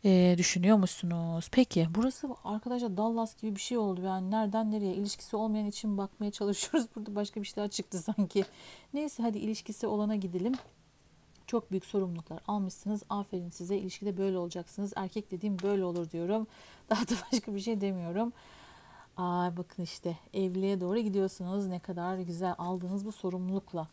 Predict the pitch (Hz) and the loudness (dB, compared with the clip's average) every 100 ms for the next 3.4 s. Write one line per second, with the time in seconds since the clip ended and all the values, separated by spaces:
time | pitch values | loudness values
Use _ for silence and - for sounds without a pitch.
0 | - - 196 226 - 320 208 196 277 254 | -10 -6 -4 -4 -4 -2 -2 -2 -2 0
1 | 190 - 190 180 170 170 - 175 175 - | 0 -2 -4 -4 -4 -6 -6 -6 -6 -12
2 | - - 190 180 226 214 185 - 180 165 | -20 -6 -4 -4 -2 0 -2 -4 -6 -4
3 | 160 175 226 | -6 -4 -4